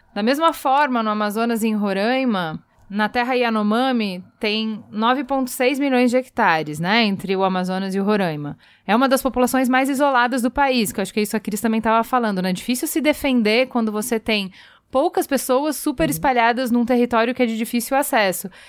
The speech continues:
Speaker 1: E olha só, a região é rica em minérios como o ouro, por exemplo. E aí a gente tá tendo uma segunda corrida do ouro agora no Brasil.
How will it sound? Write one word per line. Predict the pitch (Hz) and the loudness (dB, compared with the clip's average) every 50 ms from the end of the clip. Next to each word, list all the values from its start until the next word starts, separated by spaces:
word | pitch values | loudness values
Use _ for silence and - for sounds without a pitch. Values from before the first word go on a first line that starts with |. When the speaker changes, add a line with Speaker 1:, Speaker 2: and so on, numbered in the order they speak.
| - _ _ - | -20 _ _ -2
Speaker 1:
E | 339 381 | 0 2
olha | 370 339 262 220 | 2 2 2 2
só, | 208 - - 196 170 165 | 0 0 -2 0 0 2
a | 165 | 2
região | 170 202 220 208 226 240 254 | 2 2 2 2 2 2 2
é | 254 254 | 2 2
rica | 233 254 302 - - | 2 0 0 -2 -2
em | 330 | -4
minérios | 320 311 285 277 269 262 262 - | -2 0 0 2 2 0 -2 -4
como | - 254 269 262 269 269 | -4 -2 -2 0 0 0
o | 269 | 2
ouro, | 262 247 233 226 220 190 180 | 2 2 2 2 0 -2 -4
por | - - 185 180 | -6 -6 -6 -4
exemplo. | 240 165 156 165 151 143 143 147 147 - 147 135 - _ _ _ _ _ _ - | -4 -6 -6 -8 -8 -8 -10 -12 -14 -14 -16 -18 -18 _ _ _ _ _ _ -2
E | 220 240 247 | 2 2 4
aí | 233 240 269 311 339 320 | 4 4 2 2 2 2
a | 277 254 | 2 4
gente | 233 254 247 - - | 4 2 0 0 0
tá | - 262 254 | 0 0 0
tendo | 269 262 262 269 | 0 0 0 0
uma | 254 254 262 254 | 0 0 0 -2
segunda | - - 247 208 247 285 320 359 370 349 262 220 208 180 170 170 165 _ _ _ _ - | -2 -4 -4 -2 -2 -2 -2 0 -2 0 2 2 2 2 0 -2 -6 _ _ _ _ -2
corrida | - 254 240 262 247 254 254 | 0 0 0 2 0 0 0
do | 220 269 285 | 0 0 0
ouro | 269 247 240 226 208 202 180 - _ _ _ _ | 2 2 2 2 0 -2 -4 -6 _ _ _ _
agora | - 208 208 202 208 202 190 185 180 190 190 - _ _ - | -4 -4 -2 0 2 2 2 2 0 -2 -4 -6 _ _ -8
no | 202 196 190 | -6 -4 -2
Brasil. | 220 226 233 220 190 190 180 170 170 | -2 0 0 -2 -2 -2 -2 -2 -4